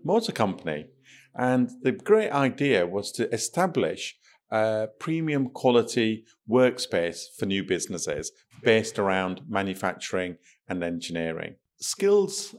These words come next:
um, is always gonna be an issue in industry. As industry evolves, uh, skills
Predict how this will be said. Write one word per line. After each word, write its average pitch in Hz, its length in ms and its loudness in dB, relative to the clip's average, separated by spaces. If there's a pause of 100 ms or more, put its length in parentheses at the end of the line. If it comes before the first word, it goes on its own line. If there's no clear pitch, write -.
(640)
um, 107 400 -6 (260)
is 123 180 -2
always 139 240 2
gonna 110 180 0
be 104 160 0
an 95 120 -2
issue 90 320 -4
in 85 120 -2
industry. 87 720 -8 (100)
As 101 200 -8
industry 110 640 -2
evolves, 87 640 -4 (560)
uh, 98 380 -4
skills 110 840 0